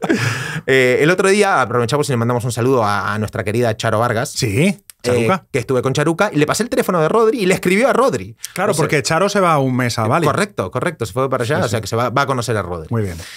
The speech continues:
Speaker 1: Eh, eh, me perdí. ¿Dónde estaba?
Speaker 2: Estabas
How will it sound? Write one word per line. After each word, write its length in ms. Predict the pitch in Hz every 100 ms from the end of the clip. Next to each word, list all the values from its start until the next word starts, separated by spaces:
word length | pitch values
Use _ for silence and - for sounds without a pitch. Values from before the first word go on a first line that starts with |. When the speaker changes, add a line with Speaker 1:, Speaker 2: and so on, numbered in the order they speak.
| - _
Speaker 1:
Eh, 1160 | 170 160 156 147 143 139 135 135 131 131 127 - _ - -
eh, 440 | 151 143 135 131
me 100 | 139
perdí. 240 | 139 135 - -
¿Dónde 260 | 151 151
estaba? 200 | 160 175
Speaker 2:
Estabas 80 | 214